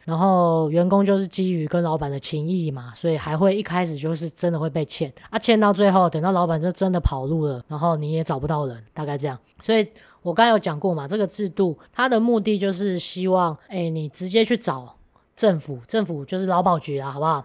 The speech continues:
当你被欠薪的时候，你就可以直接去找劳保局，然后他会先把你被欠的薪水的部分，他政府先把钱发给你，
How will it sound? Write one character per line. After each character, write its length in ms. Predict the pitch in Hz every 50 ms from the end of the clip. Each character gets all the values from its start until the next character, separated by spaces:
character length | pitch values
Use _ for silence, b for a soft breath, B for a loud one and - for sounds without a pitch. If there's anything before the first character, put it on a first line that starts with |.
| -
当 180 | _ 214 226 240
你 80 | 208 165
被 140 | - 196
欠 240 | 190 - 214 190 170
薪 160 | - 175 165
的 80 | 165 156
时 140 | 139 - 156
候， 100 | 156 151
你 80 | 147
就 100 | 139 175
可 140 | 160 - 175
以 60 | 151
直 100 | 135 147
接 100 | 156 165
去 120 | 170 180 170
找 160 | 156 156 135
劳 160 | 139 139 143
保 160 | 139 147 135
局， 280 | 127 - - 135 123 123 135
然 100 | 143 151
后 140 | 156 185 185
他 160 | 151 185 185
会 140 | 180 185 175
先 240 | 165 - 180 170 170
把 260 | - 165 143 127 - _ _
你 140 | - 165
被 180 | 147 - 202 190
欠 260 | - - - 196 170
的 120 | 156 156 147
薪 200 | - - 175 175
水 200 | 160 165 147 131
的 80 | 135
部 160 | 127 - 156
分， 280 | 143 156 160 143 131 127 - _
他 520 | - - 165 156 156 156 151 151 156 156 165 -
政 160 | - 208 185
府 140 | 156 156 143
先 340 | - 160 156 156 156 156 156 -
把 120 | - -
钱 240 | 135 - - 147 143
发 160 | 143 175 160
给 200 | 165 160 147 139
你， 180 | 139 139 139 160